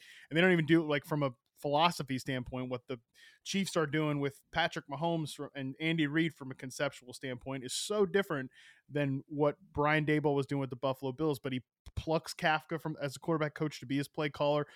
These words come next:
Daboll, by the way, I mean, can we get, can we get offensive head coaches to stop calling plays? I, I think Mike McDan-, look,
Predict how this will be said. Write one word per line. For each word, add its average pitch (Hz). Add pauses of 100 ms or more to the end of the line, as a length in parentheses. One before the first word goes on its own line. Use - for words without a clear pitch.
(300)
Daboll, 170
by 160
the 156
way, 151 (300)
I 147
mean, 156 (220)
can 180
we 220
get, 185
can 196
we 190
get 202 (400)
offensive 214
head 202
coaches 196 (240)
to 160
stop -
calling 165
plays? 143 (320)
I, 180
I 202
think 226
Mike 202
McDan-, 208
look, 214